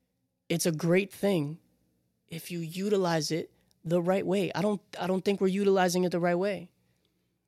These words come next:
Let's give them poison food so that we can make money on this, on these drugs.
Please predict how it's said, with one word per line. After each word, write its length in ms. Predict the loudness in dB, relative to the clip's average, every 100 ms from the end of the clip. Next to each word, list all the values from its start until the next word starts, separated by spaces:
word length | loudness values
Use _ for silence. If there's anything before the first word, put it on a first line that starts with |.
| 0
Let's 180 | 0 4
give 140 | 2
them 120 | 4
poison 380 | 6 6 8 6
food 360 | 2 0 0 -2
so 120 | -2
that 120 | 0
we 80 | 0
can 120 | 2
make 160 | 2 4
money 240 | 4 4
on 140 | 2 2
this, 220 | -2 -4 -2
on 140 | 0
these 160 | 0 0
drugs. 460 | 0 -2 -4 -12